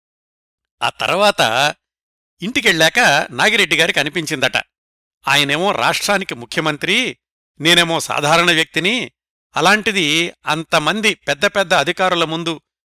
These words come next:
నేను చాలా మామూలుగా స్నేహితుడితో వ్యవహరించినట్లుగా ప్రవర్తించాను,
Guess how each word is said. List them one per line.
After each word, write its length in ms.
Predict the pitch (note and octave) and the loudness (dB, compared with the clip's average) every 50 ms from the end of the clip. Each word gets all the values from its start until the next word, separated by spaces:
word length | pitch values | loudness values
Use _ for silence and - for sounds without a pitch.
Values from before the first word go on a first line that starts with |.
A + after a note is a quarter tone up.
| _ _ - | _ _ -8
నేను 160 | D3 D3+ D3+ C#3+ - | -6 -4 -4 -4 -2
చాలా 160 | C3 D3 E3+ E3 | 0 0 0 0
మామూలుగా 680 | C3+ A#2 C3 E3+ F#3+ G3 G#3 G3+ F3+ G3+ G3 G3+ G#3+ - _ _ _ _ - | -2 -2 -4 -4 -2 -2 -2 -2 0 0 0 0 0 -4 _ _ _ _ -14
స్నేహితుడితో 680 | - - D3+ D#3 F3 F#3+ G#3 - A3+ G#3 G#3 - G#3 F#3+ | -12 -8 -4 0 0 0 0 0 -4 -6 -4 -4 -2 -2
వ్యవహరించినట్లుగా 840 | E3+ D#3+ D#3+ D#3 D#3+ E3+ A3 F3 - F3 D#3+ D#3 - E3 C#3+ D#3+ | 0 0 0 0 -2 -4 -6 -6 -6 -6 -6 -6 -6 -6 -4 -4
ప్రవర్తించాను, 880 | D#3 - C3 B2+ D3 - - D3+ C#3 - D#3 D3 D3 E3 G#3+ A#3+ G#3 | -4 -4 -4 -4 -6 -6 -8 -10 -6 -4 -2 -2 -2 -4 -6 -8 -10